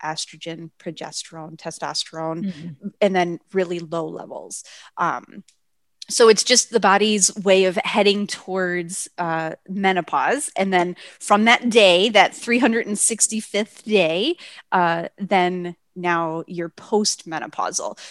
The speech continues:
Speaker 1: So what we think of as menopause is really perimenopause.
Speaker 2: Mm-hmm. I love the analogy of puberty in reverse. That makes
Speaker 1: Yeah.
Speaker 2: so much sense to me. And it's really easy to,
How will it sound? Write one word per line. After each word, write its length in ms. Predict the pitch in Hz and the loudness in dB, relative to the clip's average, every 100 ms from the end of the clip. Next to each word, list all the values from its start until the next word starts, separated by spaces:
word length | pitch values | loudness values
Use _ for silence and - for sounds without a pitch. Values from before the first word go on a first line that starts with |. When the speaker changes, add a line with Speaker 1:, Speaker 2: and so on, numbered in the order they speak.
| - | -10
Speaker 1:
So 160 | - 226 | -2 4
what 140 | 233 | 4
we 100 | 269 | 4
think 240 | 254 349 320 | -2 -2 0
of 140 | 214 | 0
as 200 | 180 175 - _ | -2 -4 -10 _
menopause 920 | 190 196 285 208 156 135 139 190 - _ - | -4 -2 -2 -2 -4 -6 -6 -10 -12 _ -4
is 320 | 190 185 - _ 185 185 | -2 -2 -8 _ -20 -12
really 500 | 202 214 208 196 - | -6 -4 -4 -6 -8
perimenopause. 1200 | - - 156 147 - 117 - - - - - - - | -14 -8 -8 -8 -10 -12 -12 -12 -12 -14 -16 -18 -10
Speaker 2:
Mm-hmm. 360 | 202 190 175 151 170 _ | -6 -6 -6 -12 -14 _
I 160 | 208 240 | -2 0
love 680 | 208 214 214 214 269 285 - | 0 0 0 0 -2 -6 -8
the 180 | - 226 | -4 -2
analogy 500 | 208 196 175 175 190 | 0 -2 -2 -4 -4
of 140 | 180 - | -6 -8
puberty 420 | - 156 160 170 | -10 -6 -4 -6
in 280 | - 175 170 | -8 -10 -8
reverse. 640 | 156 156 143 147 - - _ _ - | -8 -8 -8 -10 -10 -14 _ _ -4
That 160 | 208 | -2
makes 240 | 208 196 247 | 0 -2 -4
Speaker 1:
Yeah. 200 | 220 185 | -6 -4
Speaker 2:
so 120 | 240 | 2
much 300 | 262 240 254 | 4 4 2
sense 380 | - 262 240 - | 0 2 2 0
to 120 | 220 | -4
me. 280 | 175 151 123 | -4 -4 -2
And 120 | 214 | 0
it's 220 | 208 - | -2 -4
really 320 | 202 226 233 | -4 -2 0
easy 420 | 233 208 214 208 208 | -2 -4 -4 -4 -6
to, 560 | - 208 190 190 185 | -6 -6 -4 -6 -8